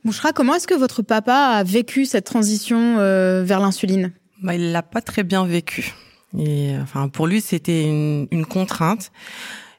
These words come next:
Speaker 2: Et, euh, en fait, ce qui l'embêtait, parce qu'en, en fait, euh, par rapport au diabète, ben, il a perdu la vue, enfin, pas complètement, mais bon,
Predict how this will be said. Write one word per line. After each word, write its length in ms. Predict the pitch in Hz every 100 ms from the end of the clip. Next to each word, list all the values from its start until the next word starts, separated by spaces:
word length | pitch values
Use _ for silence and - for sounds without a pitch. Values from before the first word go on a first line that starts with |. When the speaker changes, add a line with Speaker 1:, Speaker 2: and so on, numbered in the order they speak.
| _
Speaker 2:
Et, 300 | 170 151 147
euh, 460 | 156 151 104 52 50 -
en 140 | - 151
fait, 160 | 208
ce 60 | 202
qui 100 | -
l'embêtait, 300 | 175 170 208
parce 160 | - -
qu'en, 160 | 175 - -
en 80 | 170
fait, 280 | 214 180 -
euh, 60 | - -
par 120 | 175
rapport 260 | 175 175 180
au 80 |
diabète, 380 | 165 175 165 190
ben, 400 | 165 147 143 143 -
il 160 | - 160
a 80 | 160
perdu 460 | 165 165 151 170
la 160 | 165 160
vue, 280 | 151 170 208
enfin, 260 | 165 147
pas 200 | 151 190
complètement, 600 | 180 190 175 180 190 190
mais 160 | 175 147
bon, 200 | 156